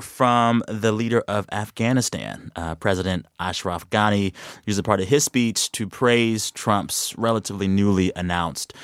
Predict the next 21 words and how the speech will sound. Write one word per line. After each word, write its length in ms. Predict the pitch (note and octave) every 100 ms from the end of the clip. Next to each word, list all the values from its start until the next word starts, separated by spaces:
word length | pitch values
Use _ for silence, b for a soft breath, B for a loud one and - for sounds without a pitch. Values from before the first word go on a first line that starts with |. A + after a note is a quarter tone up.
| B
strategy 520 | - - F#2+ F#2 E2+ E2+
for 200 | - -
Afghanistan 640 | F2+ - G2 F#2 E2+ F2 E2+
and 100 | D#2
South 260 | E2+ D#2+
Asia, 360 | E2+ D#2 E2 D#2 B B
which 160 | - G2
is 80 | F#2
to 80 | F#2
basically 680 | D#2+ A2 G2+ G#2+ F#2+ F#2 D#2+ - -
base 360 | G#2 G2+ -
the 120 | - G2
U 220 | F#2+ G2
S's 240 | F2+ F#2+
engagement 720 | F2+ F2 F#2 F2+ E2+ F2+ F2 F2
there 380 | F2 E2+ E2 B B B
on 160 | F2 F2+
conditions 760 | - F2+ G#2+ G#2 G2+ F2+ F2
and 180 | - E2+
not 220 | E2 D#2
timelines. 640 | - D#2 C#2+ G1+ G1+ G1+